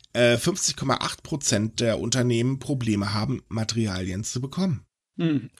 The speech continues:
Speaker 2: Also im Moment leiden ja noch die Großhändler und die Unternehmen, weil da haben sie tatsächlich noch nicht so viele Preissteigerungen weitergegeben an den Kunden in dem
Speaker 1: Äh,
Speaker 2: Bereich.
Speaker 1: elftausendfünfhundertzweiundfünfzig Artikel sind seit Januar teurer geworden.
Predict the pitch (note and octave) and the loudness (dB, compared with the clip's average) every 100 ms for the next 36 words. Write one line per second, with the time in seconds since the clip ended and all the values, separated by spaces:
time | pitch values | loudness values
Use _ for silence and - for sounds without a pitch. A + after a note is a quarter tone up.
0 | - E3+ F3 D#3+ D3 E3+ B3 - F#3+ F3+ | -2 2 6 6 6 2 0 -2 -4 -2
1 | G3 G3 F#3+ F3+ - D3+ D#3 E3 E3+ E3 | 0 0 -2 -4 -6 -2 0 2 0 0
2 | D#3+ D#3 D#3+ D#3 D3+ D3+ C3 B2 C#3 C3+ | 0 0 0 2 4 6 6 4 0 0
3 | C3+ - _ _ _ - C#3 A2+ D#3+ F#3 | -2 -6 _ _ _ 0 0 4 2 2
4 | G#3 - D3+ - E3 - G3 E3+ E3+ D3+ | 0 0 0 2 -2 0 -4 2 4 4
5 | C#3 F#3+ - - - G#3+ - G#3 G#3 F#3+ | 4 0 -2 -2 -2 -4 -4 0 4 4
6 | F3 _ _ _ - D#3+ E3 - E3+ D#3 | 4 _ _ _ -6 0 2 2 2 2
7 | D#3 D3 D3 D3 C#3+ B2 C3+ C3 C3+ C3 | 4 4 4 4 2 4 4 4 4 0
8 | - D3+ C3 C3 C3 C3 B2+ - D3+ E3 | 2 2 2 -2 0 2 2 2 0 0
9 | - D#3+ E3 E3 C#3+ D3+ - D3+ C3+ - | 0 0 2 -2 -4 -6 -4 -2 -2 -2
10 | C3+ C#3 D3 - C3+ B2+ C3 C#3 B2+ A#2+ | -2 -2 -6 -4 -4 -2 -2 -2 0 0
11 | A2+ A#2 A2 G#2+ G2 E2 E2 D2+ - D2 | 0 0 0 0 -2 -4 -8 -12 -16 -14
12 | A#2 | -14